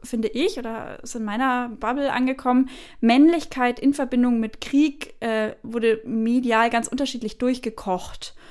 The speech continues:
Und ich bin konkret auf das Thema gestoßen, auch über einen, hatten wir gerade, über einen Übermedienartikel mit dem Titel Die Stunde der harten Redakteure,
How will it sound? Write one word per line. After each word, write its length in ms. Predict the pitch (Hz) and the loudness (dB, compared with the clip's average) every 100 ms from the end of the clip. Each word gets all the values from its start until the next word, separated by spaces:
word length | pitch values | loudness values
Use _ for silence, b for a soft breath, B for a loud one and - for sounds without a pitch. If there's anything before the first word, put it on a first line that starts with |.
| B B B B | B B B B
Und 80 | 240 | 2
ich 100 | 240 | 4
bin 140 | 254 | 2
konkret 440 | 247 226 262 311 | 2 0 -2 -2
auf 120 | - 247 | -4 -6
das 180 | 240 - | -6 -4
Thema 300 | 262 277 294 | 0 2 2
gestoßen, 680 | 269 - 254 254 254 247 240 | 0 -4 -2 -2 0 0 0
auch 260 | - 226 | -2 -2
über 220 | - 214 - | -2 -2 -2
einen, 240 | 202 196 | -2 -2
hatten 160 | 285 285 | 0 0
wir 80 | 202 | 0
gerade, 260 | 190 190 | -2 -2
über 140 | 220 208 | -2 -2
einen 140 | 196 | -2
Übermedienartikel 1400 | - 285 247 202 190 180 180 - 190 - 202 233 269 302 | 0 2 2 0 -2 -4 -6 -6 -8 -8 -6 -2 -2 -2
mit 280 | 220 208 - | -4 -4 -4
dem 300 | 202 214 208 | -2 -2 -4
Titel 500 | - 247 240 220 214 | -4 -2 2 2 2
Die 200 | 214 208 | -2 -6
Stunde 360 | - 254 262 226 | -2 2 2 2
der 160 | 208 | -2
harten 320 | 202 202 233 | -2 -2 -2
Redakteure, 920 | 214 190 180 - - 262 262 190 214 | -4 -4 -8 -10 -2 0 2 0 -2